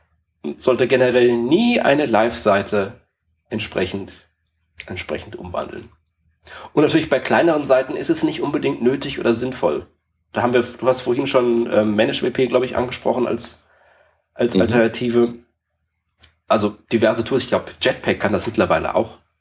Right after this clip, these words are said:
Speaker 2: Genau, die bieten das jetzt auch an.
Speaker 1: Aber ich werd mich hüten, Jetpack zu empfehlen.
Speaker 2: Ach, da
Speaker 1: Ähm,
Speaker 2: gibt's so viele inzwischen.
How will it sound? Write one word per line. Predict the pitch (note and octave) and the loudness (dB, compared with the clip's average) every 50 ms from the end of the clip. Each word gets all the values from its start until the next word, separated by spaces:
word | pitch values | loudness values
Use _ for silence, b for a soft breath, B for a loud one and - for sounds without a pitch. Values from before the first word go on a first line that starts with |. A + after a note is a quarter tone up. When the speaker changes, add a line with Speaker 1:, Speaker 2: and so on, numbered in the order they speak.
| _ _ | _ _
Speaker 2:
Genau, | - G#2 G2+ F#2+ D#2+ D2 D2 | 0 2 2 4 4 2 2
die | D2+ D2 | 0 -2
bieten | - - D#2+ D2 D#2+ | -4 -6 -6 -4 -2
das | D#2+ D2 - | -4 -2 -2
jetzt | D#2+ D2+ - - - | -4 -6 -6 -10 -10
auch | - C#2 - - - | -10 -10 -10 -10 -10
an. | D2+ D2+ D2 D2+ | -10 -8 -4 -2
Speaker 1:
Aber | F2+ F#2+ G2 G2 | 0 0 2 0
ich | F#2 - | 0 0
werd | A2+ G2+ - | -2 -2 0
mich | F#2 F2 - | -2 -2 -2
hüten, | - - - F2 | -4 -6 -4 -2
Jetpack | - G#2 - - A2+ - - | -2 -2 0 -2 -4 -4 -2
zu | - - | -4 -4
empfehlen. | - - - - D2+ D2+ D2 - - B B B B B B B B B B B - _ | -4 -4 -2 -2 -2 -2 -2 -4 -6 B B B B B B B B B B B -8 _
Speaker 2:
Ach, | - A#2 A#2+ A#2+ | 0 2 4 2
da | A#2 A#2 | 2 2
Speaker 1:
Ähm, | - | 0
Speaker 2:
gibt's | A2 A2 - - | 0 0 0 0
so | - A2 | 0 0
viele | F#2+ - - A2 A2+ B2 B2 | 0 0 -2 0 2 2 2
inzwischen. | F#2 F2 E2 - - - F2 - - G2 F#2+ F#2+ | 2 0 -4 -6 -6 -6 -6 -4 -4 -4 -6 -6